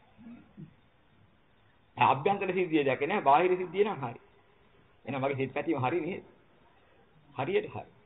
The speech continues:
ඔක්කොම කරදරේ ඇරුණා. මමත් හරි ලෝකෙ කෙනෙක් නෑ හිතාගෙන. දැන් මොකද කරලා ගිහින් තියෙන්නේ?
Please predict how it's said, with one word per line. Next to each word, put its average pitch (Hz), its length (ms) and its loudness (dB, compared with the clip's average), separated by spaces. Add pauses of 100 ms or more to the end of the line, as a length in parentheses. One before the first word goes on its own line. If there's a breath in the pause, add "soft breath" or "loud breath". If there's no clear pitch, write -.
(1080)
ඔක්කොම 180 300 -4
කරදරේ 180 320 0
ඇරුණා. 113 360 -8 (1300)
මමත් 127 260 -2
හරි 151 140 -4
ලෝකෙ 127 160 -4
කෙනෙක් 135 220 -4
නෑ 147 120 -8
හිතාගෙන. 117 400 -6
දැන් 127 120 -4
මොකද 131 200 -4
කරලා 123 200 -4
ගිහින් 135 160 -6
තියෙන්නේ? 151 300 -12